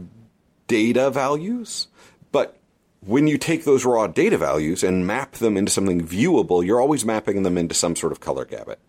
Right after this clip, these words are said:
Whether it's the color gamut of your monitor or the final video output or something, you're always mapping it into a color gamut. And there are some colors that are outside the most commonly used gamuts. And what happens,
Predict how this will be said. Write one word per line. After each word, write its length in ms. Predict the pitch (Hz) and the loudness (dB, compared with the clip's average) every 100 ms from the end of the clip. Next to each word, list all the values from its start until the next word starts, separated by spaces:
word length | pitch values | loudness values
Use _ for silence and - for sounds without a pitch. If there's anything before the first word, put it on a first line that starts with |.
| - _ | -20 _
Whether 240 | 92 92 87 | 0 2 2
it's 140 | 80 | -2
the 140 | 90 - | -8 -2
color 180 | 87 78 | -2 0
gamut 260 | 80 80 | -2 0
of 60 | 82 | 0
your 100 | 127 | 0
monitor 560 | 165 147 95 78 71 | 0 0 0 0 0
or 60 | 76 | 0
the 100 | - | -2
final 300 | - 117 127 | -2 -2 0
video 380 | 131 156 113 80 | 0 2 2 2
output 300 | 80 - 85 | 0 -2 -4
or 40 | |
something, 300 | - 85 85 - - - | -2 -4 -4 -8 -20 -2
you're 160 | 113 | 2
always 260 | 151 156 127 | 2 2 2
mapping 520 | 120 120 127 127 110 | 2 0 -2 -2 0
it 120 | 98 - | -2 -2
into 280 | 104 98 87 | -2 0 0
a 40 | |
color 300 | - 80 76 | -2 -2 -2
gamut. 300 | 69 64 - _ _ _ - - _ | -4 -10 -14 _ _ _ -20 -20 _
And 160 | 117 123 | -2 2
there 180 | 131 117 | 2 2
are 60 | 113 | 2
some 420 | - 131 170 185 | 0 0 0 0
colors 540 | 127 139 90 76 - | -2 -2 -2 -4 -4
that 120 | 98 101 | 0 0
are 140 | - _ | -2 _
outside 880 | 139 156 - - 131 127 131 113 - - _ | -4 -4 -2 -2 0 0 -2 -4 -10 -18 _
the 380 | 92 90 90 113 | -12 -6 -2 2
most 440 | 113 117 123 - | 4 4 2 -4
commonly 540 | - 107 110 110 101 98 | -6 -4 0 0 2 0
used 340 | 98 98 - | 0 -2 -4
gamuts. 580 | - 78 71 - - - - _ _ _ _ _ _ - - | -4 -4 -4 -6 -8 -8 -12 _ _ _ _ _ _ -20 -4
And 120 | 104 | -2
what 140 | - - | -2 -4
happens, 540 | 180 - 78 85 - | -4 -4 -4 -4 -8